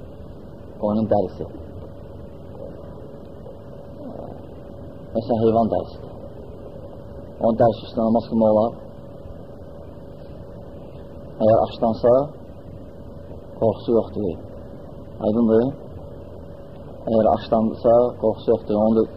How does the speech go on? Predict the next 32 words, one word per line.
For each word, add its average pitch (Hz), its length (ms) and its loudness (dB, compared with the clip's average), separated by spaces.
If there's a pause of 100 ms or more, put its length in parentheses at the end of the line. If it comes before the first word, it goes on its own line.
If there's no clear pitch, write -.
üstündə - 340 0
qılmaq 107 260 6
olar. 95 300 4 (540)
Yəni, 107 160 4
aşdanmaq 120 640 6
onu 110 160 4
təmizləyir. 98 520 0 (1700)
Və 147 80 6
deməli, 143 320 8
əsas 139 240 -4
məqsəd 135 240 4
odur 127 220 6
ki, 135 100 4
namaz 123 320 6
qılan 113 320 6
yer 131 160 8
təmiz 104 260 0
olmalıdır. 78 400 -6 (720)
Nə 127 160 6
üstə, 135 240 4
üstə - 320 -2
gəlib 113 280 8 (100)
qılmaq 113 320 2
şərt - 240 2
deyil. 95 220 6 (1200)
Gəlməyib 135 360 6
ki, 127 120 0
nə 120 100 6
üstə, 117 220 2
üstə 110 180 0
mütləq 101 260 -2
qılmalısan. 87 460 -2